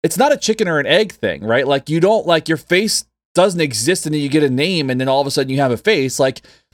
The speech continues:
you're born with these genetics. The name is culturally relevant. They just happen to be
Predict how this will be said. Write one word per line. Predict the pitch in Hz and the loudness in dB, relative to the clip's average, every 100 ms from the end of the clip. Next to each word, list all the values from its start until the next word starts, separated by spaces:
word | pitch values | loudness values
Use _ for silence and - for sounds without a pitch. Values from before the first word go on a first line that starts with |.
| _ | _
you're | 156 190 | 2 2
born | 170 185 | 4 2
with | 196 | 0
these | 180 151 | -2 0
genetics. | 156 196 143 - - _ _ _ | 0 2 0 -2 -10 _ _ _
The | 139 | 0
name | 151 185 185 | 0 0 -2
is | - | -2
culturally | 175 165 147 131 | -2 0 -2 -2
relevant. | 123 196 180 123 117 - _ - | 0 0 2 0 -2 -8 _ -2
They | 147 | 0
just | 170 - | 0 -4
happen | 135 156 165 147 | 0 0 0 -4
to | 135 | -2
be | 139 139 135 | -2 -2 -4